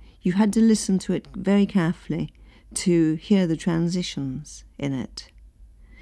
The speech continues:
She would filter the frequencies of the sounds she was working at to accentuate and to make these transitions flow. People might say it was drone work.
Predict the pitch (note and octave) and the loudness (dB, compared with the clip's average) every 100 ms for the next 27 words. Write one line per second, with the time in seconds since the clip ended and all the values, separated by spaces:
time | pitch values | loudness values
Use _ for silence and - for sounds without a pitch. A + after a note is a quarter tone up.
0 | - - - - - - - A3 G#3 - | -20 -20 -20 -20 -20 -8 4 6 6 2
1 | - A3 G#3 - D#3 F3 - F#3+ - - | 4 6 6 2 -2 -2 0 0 0 -6
2 | D#3 - D3+ C#3 D3 C#3 C#3 - G3+ F#3+ | -6 -4 -4 -4 -6 -4 -6 -2 2 2
3 | E3+ D#3 D3+ D3+ D3 D#3 D3+ D3+ - C3+ | 2 0 -2 -2 -2 0 -2 -2 -6 -6
4 | - - - E3+ - - - E3+ E3 - | -8 -12 -6 -4 -4 -8 -4 -2 -4 -4
5 | D#3+ D3 D#3 C#3+ C#3+ C#3+ C#3+ D#3 D3+ D#3 | -4 -4 -6 -10 -8 -8 -6 -6 -6 -8
6 | D#3 - - - _ - - D3+ C#3+ - | -8 -8 -12 -18 _ -20 -14 -10 -10 -10
7 | - - - G3 - _ - G3 D#3+ D3+ | -12 -10 -10 -12 -18 _ -4 -2 -2 -4
8 | - - - - D#4+ A3+ G3+ F#3+ F#3 - | -8 -20 -20 -18 -4 0 2 2 0 -2
9 | E3+ E3+ D#3+ - F3+ E3 D#3 D3+ D3 | -4 -2 -6 -2 0 2 0 -2 -4